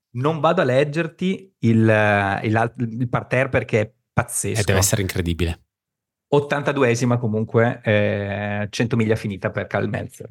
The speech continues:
Speaker 2: Credevo dicessi ottantaduesima edizione di quella gara, dicevo,
Speaker 1: <laughs>
Speaker 2: "Ma gara storica, com'è che non abbiamo mai sentita?"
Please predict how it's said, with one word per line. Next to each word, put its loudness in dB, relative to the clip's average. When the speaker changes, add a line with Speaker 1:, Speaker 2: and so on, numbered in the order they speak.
Speaker 2:
Credevo 4
dicessi 2
ottantaduesima 4
edizione 2
di 4
quella 2
gara, 2
dicevo, 2
Speaker 1:
<laughs> -
Speaker 2:
"Ma 0
gara 0
storica, 2
com'è 2
che 0
non 2
abbiamo 2
mai 2
sentita?" -4